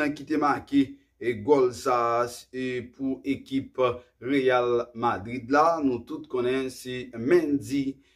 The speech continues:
e, ti nom Zinedine Zidane nan, ti gason,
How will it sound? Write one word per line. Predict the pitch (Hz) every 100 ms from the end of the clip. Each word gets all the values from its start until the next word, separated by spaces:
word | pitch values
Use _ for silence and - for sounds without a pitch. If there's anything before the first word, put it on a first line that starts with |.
| _
e, | 113 123 123 123
ti | 120 147 135
nom | 139 135 127 123 117 101
Zinedine | 95 143 156 139 113 131 120
Zidane | 113 113 113 110
nan, | 123 151 151
ti | -
gason, | 127 107 92 120